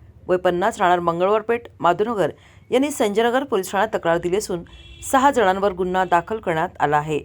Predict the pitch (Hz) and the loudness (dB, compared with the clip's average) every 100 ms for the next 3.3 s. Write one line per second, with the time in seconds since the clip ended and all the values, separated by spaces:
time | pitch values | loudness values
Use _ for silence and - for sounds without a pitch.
0 | - - - - - 226 269 277 277 208 | -10 -20 -20 -20 -10 -2 2 2 2 4
1 | 190 180 190 180 202 - - - 226 262 | 4 4 2 2 2 -2 -18 -6 -2 0
2 | 233 190 175 185 - - - 208 233 214 | 2 2 4 2 -2 -14 -6 -2 0 0
3 | 202 196 196 | 2 2 0